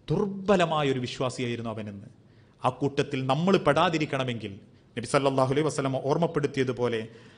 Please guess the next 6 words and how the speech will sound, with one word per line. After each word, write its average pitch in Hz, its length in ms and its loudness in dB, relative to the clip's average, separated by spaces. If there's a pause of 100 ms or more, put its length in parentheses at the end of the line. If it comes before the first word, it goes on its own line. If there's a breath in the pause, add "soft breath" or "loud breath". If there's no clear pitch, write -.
(100)
അധികാരങ്ങൾക്കും 139 760 2
സ്ഥാനങ്ങൾക്കും 143 880 2
പദവികൾക്കും 160 560 0
പുകയ്ത്തലുകൾക്കൊന്നും 160 1000 0
ജീവിതം 160 360 -4
വിട്ടുകൊടുക്കരുത്. 110 840 -6